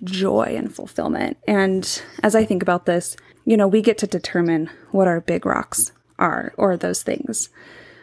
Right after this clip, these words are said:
What are, what are those things that bring us the greatest amount of value, like you were saying? And for me, I've kind of, like I was saying, over the course of my life, I've determined that connection with the divine,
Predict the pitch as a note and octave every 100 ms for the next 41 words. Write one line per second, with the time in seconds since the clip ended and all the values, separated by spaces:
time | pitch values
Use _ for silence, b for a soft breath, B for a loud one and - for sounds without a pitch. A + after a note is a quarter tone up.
0 | - G#3 G3 - G#3 G3+ F#3 - F#3+ F3
1 | E3+ E3+ E3+ - F3 E3+ E3 D#3+ - B
2 | B G3+ F#3 F3 F3 - F3+ E3+ - -
3 | - - - F#3 G#3 - - _ - A#3+
4 | F#3+ G3 G#3+ - - F#3 G3+ G#3 F#3+ -
5 | - - B B B B B B B G#3+
6 | G3+ F#3+ G3 G#3 D#4+ C4+ G3+ F#3+ F3+ B
7 | B B B B G3+ G3+ F#3+ - - -
8 | - F#3+ F3+ E3+ - - B B _ _
9 | - G3 F3 E3+ - C4+ G#3 F3 F3 -
10 | E3 - F#3+ - D3+ D3+ G3+ F3 F3+ D#3+
11 | - E3 F#3+ F3+ E3+ - D#3+ - B B
12 | B B B - G#3 F#3 - F#3+ F3+ -
13 | E3+ F#3 F3 D#3 D3 G#3